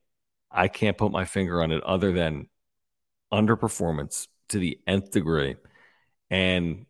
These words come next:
again, for me, that, that's not one player. That's not Manny Machado. That's not the others, as Jim likes to say. That's not Bob Melvin. It's not A J Preller. It's all of it combined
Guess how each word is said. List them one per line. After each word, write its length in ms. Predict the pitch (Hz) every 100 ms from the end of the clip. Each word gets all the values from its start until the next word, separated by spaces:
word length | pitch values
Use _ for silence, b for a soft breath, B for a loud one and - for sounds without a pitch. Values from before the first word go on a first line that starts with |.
| _
again, 260 | 107 123 143
for 160 | - 110
me, 280 | 113 170
that, 200 | 120 123
that's 280 | 101 139 -
not 200 | 127 101
one 220 | 90 90
player. 320 | 82 92 82 80
That's 180 | -
not 220 | 113 95 85
Manny 240 | 85 85
Machado. 840 | 76 - - 82 87 85 85 82 - b b b _
That's 280 | - - -
not 440 | 95 87 87 82 - _ -
the 220 | 92 82 -
others, 500 | 87 90 85 85 85
as 100 | 82
Jim 220 | 95 87
likes 220 | 85 -
to 80 | 92
say. 320 | - 90 87
That's 240 | 82 82 98
not 400 | 90 90 - -
Bob 240 | 87 85
Melvin. 420 | 85 85 82 85
It's 160 | 80 -
not 220 | 87 -
A 100 | 90
J 140 | 92
Preller. 320 | 87 104 101 -
It's 140 | 127 - _ -
all 260 | 113 151
of 140 | 139 123
it 160 | 117
combined 800 | - 107 85 78 71 69 69 104